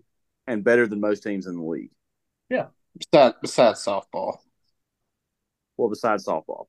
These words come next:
Speaker 1: but football, basketball, baseball. I mean,
Speaker 3: Soccer's gotten better.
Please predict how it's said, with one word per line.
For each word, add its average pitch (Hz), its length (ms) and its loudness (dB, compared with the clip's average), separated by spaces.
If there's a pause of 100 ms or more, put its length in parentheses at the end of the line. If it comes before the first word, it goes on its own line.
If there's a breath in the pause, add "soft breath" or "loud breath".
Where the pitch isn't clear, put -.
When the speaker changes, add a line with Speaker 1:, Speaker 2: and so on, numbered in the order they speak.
Speaker 1:
but 98 220 0 (1160)
football, 175 460 6
basketball, 143 640 4
baseball. 113 760 -2 (960)
I - 60 -12
mean, 113 40 -8
Speaker 3:
Soccer's 151 380 6
gotten 127 320 2
better. 123 440 -2